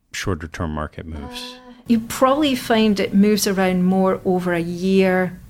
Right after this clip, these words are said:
Speaker 2: It hasn't moved around recently that much because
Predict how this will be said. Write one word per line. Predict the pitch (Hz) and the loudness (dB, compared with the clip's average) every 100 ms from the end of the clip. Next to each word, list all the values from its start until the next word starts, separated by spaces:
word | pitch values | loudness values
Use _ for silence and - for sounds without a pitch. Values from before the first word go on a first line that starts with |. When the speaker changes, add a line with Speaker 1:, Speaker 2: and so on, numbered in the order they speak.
| - - - - | -20 -20 -16 -8
Speaker 2:
It | 190 | -6
hasn't | - 226 247 | 0 4 4
moved | 226 208 202 | 4 2 0
around | 190 180 175 | -2 -2 -4
recently | 180 185 - 196 - 185 175 180 | -4 -4 -4 -6 -6 -6 -6 -8
that | 190 175 - | -6 -6 -4
much | 185 180 - - - - - - | -4 -6 -10 -18 -18 -20 -20 -6
because | 208 190 208 | -4 0 0